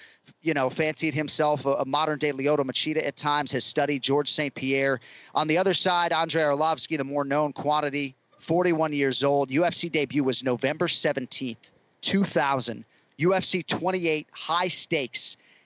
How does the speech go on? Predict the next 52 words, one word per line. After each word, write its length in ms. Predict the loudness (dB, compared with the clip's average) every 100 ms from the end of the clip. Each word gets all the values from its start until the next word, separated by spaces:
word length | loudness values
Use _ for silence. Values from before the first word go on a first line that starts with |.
| -8
at 100 | -8
the 80 | -4
Trump 300 | -2 -2 -2
Taj 280 | -2 0 -2
Mahal 280 | -2 0
in 80 | 0
Atlantic 320 | -2 -4 -4
City, 260 | -4 -4 -2
New 140 | -2
Jersey. 500 | -2 0 2 0 -2 -6 -18 -20 -20 _ _ _
And 120 | -4 -2
despite 300 | 0 0 0
the 80 |
fact, 260 | -2 -2 -2
Kenny, 220 | -4 -2
that 140 | -4 -4
he 80 | -2
was 160 | 0
outside 360 | 0 0 0 0
the 60 | 0
U 100 | 0
F 100 | 0
C 160 | -2
competing 420 | -4 -6 -2 -2
for 140 | -2 -2
more 180 | 0 0
than 120 | 0
six 320 | 0 0 0
years 180 | 0 0
from 140 | -2
two 160 | -2 0
thousand 320 | 0 0 -2
eight 100 | -4
to 60 | -4
two 160 | -2
thousand 320 | 0 0 -2 -4
fourteen, 540 | -2 0 0 -2 0
he 120 | 0
still 260 | 2 2 2
could 180 | 2 0
end 160 | 0
up 100 | -2
retiring 420 | -2 0 2 2
with 140 | -2 -2
more 160 | -2
U 180 | 2 2
F 100 | 0
C 140 | -2 -2
fights 400 | -2 -2 -2 -6 -6 -6
than 180 | -4
anyone 480 | -4 -2 2 2 0
ever. 420 | 0 -2 0 -2